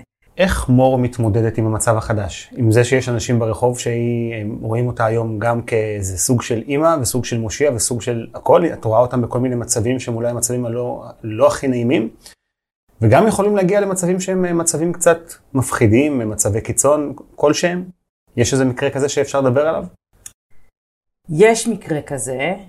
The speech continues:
Speaker 2: הוא מקרה דווקא מעניין, כי בכל הזמן הזה שבעצם התעס-,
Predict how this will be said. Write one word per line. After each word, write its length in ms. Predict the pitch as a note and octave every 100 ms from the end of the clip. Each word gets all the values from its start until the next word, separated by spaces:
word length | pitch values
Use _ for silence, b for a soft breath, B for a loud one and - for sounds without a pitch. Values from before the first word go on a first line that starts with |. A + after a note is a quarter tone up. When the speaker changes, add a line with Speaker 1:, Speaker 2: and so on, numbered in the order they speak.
| _ -
Speaker 2:
הוא 240 | D#3+ D#3
מקרה 280 | D3+ D3 A3
דווקא 260 | A#3 - E3+
מעניין, 880 | D#3+ D#3 D#3 F3+ A3 G#3 A#3 B3+ C4
כי 920 | - E3+ E3 D#3 D#3 D3+ D3+ D3+ - - _ _ _ -
בכל 440 | D#3 D#3 - C4
הזמן 240 | C#4+ B3 C4
הזה 160 | B3+
שבעצם 480 | - F3+ F#3 - A#3+
התעס-, 640 | F#3+ D#3 - - - -